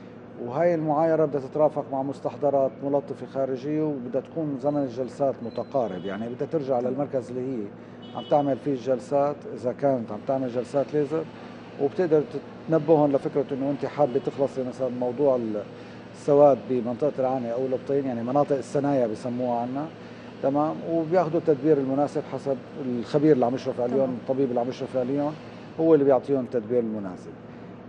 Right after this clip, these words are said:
Speaker 1: آه، بالنسبة للإجراءات الطبيعية، اليوم نقول كمادات الشاي هاي بتجي على وزمات مثلًا، تعب، سهر، ممكن تنفع معنا كمادات الشاي البارد،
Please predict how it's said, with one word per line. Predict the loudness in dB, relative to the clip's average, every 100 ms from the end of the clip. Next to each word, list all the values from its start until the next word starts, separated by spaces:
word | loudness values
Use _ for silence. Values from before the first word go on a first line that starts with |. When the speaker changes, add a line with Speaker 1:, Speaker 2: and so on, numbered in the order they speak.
| -8
Speaker 1:
آه، | -4
بالنسبة | -4 -4 -4 0 2
للإجراءات | 2 2 0 0 0 -2
الطبيعية، | -2 0 4 4 4 2 -2
اليوم | 0 0 2
نقول | 0
كمادات | 0 2 4 4 2
الشاي | 2 2 4
هاي | 2
بتجي | 0 2 4
على | 6
وزمات | 6 4 2 2 2 0 -4 -8
مثلًا، | -6 -4 -4 -4 -6 0
تعب، | 0 2 -2 -2
سهر، | 4 4 4 0 -2 -10 -16 -16 -8
ممكن | 0 2 4
تنفع | 4 4 4
معنا | 6 4 4 2 0
كمادات | 0 2 4 2
الشاي | 2 2 2
البارد، | 4 2 2